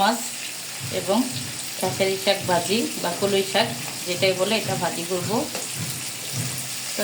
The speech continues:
আমি এই ঝাটকা মাছটা রান্না করব শালগম, ফুলকপি এবং তার সাথে দুটো আলু কেটে দিয়েছি, ওটা দিয়ে রান্না করব।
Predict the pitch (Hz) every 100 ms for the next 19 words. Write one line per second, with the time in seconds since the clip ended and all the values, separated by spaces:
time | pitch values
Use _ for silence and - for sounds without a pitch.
0 | 202 220 233 226 202 - 226 233 - 214
1 | 214 214 214 214 196 226 302 - - -
2 | - - 208 208 196 220 302 - 226 226
3 | 220 - 247 339 - - 190 214 294 -
4 | - 202 208 202 202 208 208 214 208 220
5 | - 202 208 202 - 240 - - - -
6 | - - - - - 185 202 196 202 202
7 | 202 190 196 190